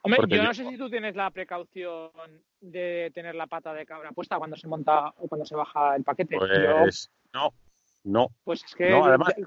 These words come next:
Speaker 1: ya, yo date cuenta que como yo, mi estatura es más contenida, bueno, a ver, son metro setenta. Entonces, en la G S, por ejemplo, pues,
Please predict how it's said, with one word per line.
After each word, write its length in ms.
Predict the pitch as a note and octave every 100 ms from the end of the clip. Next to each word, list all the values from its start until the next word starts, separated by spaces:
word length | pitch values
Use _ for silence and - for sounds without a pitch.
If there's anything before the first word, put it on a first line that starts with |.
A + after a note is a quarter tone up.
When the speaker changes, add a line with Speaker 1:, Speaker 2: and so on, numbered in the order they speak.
| -
Speaker 1:
ya, 200 | G3+ G#3+ - -
yo 260 | F#3 F#3+
date 180 | A#3 D#4
cuenta 260 | B3+ C4 G#3+
que 80 | F#3
como 200 | F3 E3+
yo, 180 | F3+ F#3+ G#3+
mi 100 | G#3
estatura 360 | A3+ G3+ A#3
es 60 | E3
más 160 | E3+
contenida, 460 | G3+ F#3+ G#3 A3 A#3
bueno, 260 | F3+ F#3+ C#3 _ _
a 100 | B2+
ver, 160 | F3+ F#3+
son 180 | E3+ D#3+
metro 180 | F3
setenta. 480 | F3+ E3+ G#3 A#3 C3+ _ _ _ _
Entonces, 440 | E3+ D#3 D#3+ F#3+ G3
en 540 | F3+ E3+ E3 D#3+ D3+
la 140 | D#3 D#3+
G 160 | E3
S, 180 | D#3+ F#3
por 140 | E3+ F3
ejemplo, 440 | - F3+ F#3+ A#3+
pues, 240 | A3+ -